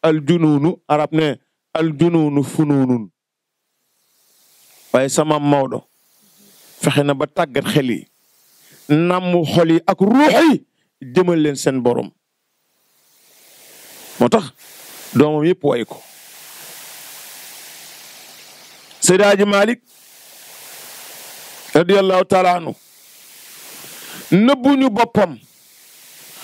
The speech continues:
wan ñu yent Yàlla Muhammad, ndax Maodo ku yéeme la. Xam nga Maodo dundam yépp alquran la, parce que ki mu roy a tax.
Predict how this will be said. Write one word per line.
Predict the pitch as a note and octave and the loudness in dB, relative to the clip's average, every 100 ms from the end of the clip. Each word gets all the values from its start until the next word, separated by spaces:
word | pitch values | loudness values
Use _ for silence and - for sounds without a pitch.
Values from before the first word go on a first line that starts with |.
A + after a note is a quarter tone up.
| - - - | -20 -20 0
wan | E3+ G#3 C4+ C4 | 2 4 2 2
ñu | |
yent | B3+ B3+ B3+ B3 | 4 2 2 2
Yàlla | A3+ A3+ | 4 2
Muhammad, | A3 F3+ A#3+ B3 G3+ _ _ _ _ _ | -2 -2 0 0 -2 _ _ _ _ _
ndax | F3+ A#3 - _ _ _ | 0 0 -4 _ _ _
Maodo | F#3+ A#3 B3 C4 - - _ _ _ _ - | 2 4 4 4 0 -6 _ _ _ _ 2
ku | A#3 | 2
yéeme | A#3+ G#3+ F3+ | 4 0 -2
la. | - | -6
Xam | - G#3 | -4 0
nga | B3+ | 2
Maodo | B3+ A3+ G#3 A3 - | 2 2 4 2 -2
dundam | D3+ D4 D4+ C#4+ | -4 0 0 4
yépp | D4+ D#4+ - - | 2 2 -4 -2
alquran | G3+ E3+ E3+ B2 G#2+ | 0 0 -2 -6 -10
la, | - _ _ _ _ _ _ _ _ _ _ _ - | -14 _ _ _ _ _ _ _ _ _ _ _ -2
parce | G3+ | 0
que | B3 | 0
ki | A#3+ D4 | 2 2
mu | C#4+ | 2
roy | B3+ A3 | 2 2
a | |
tax. | G3+ | -2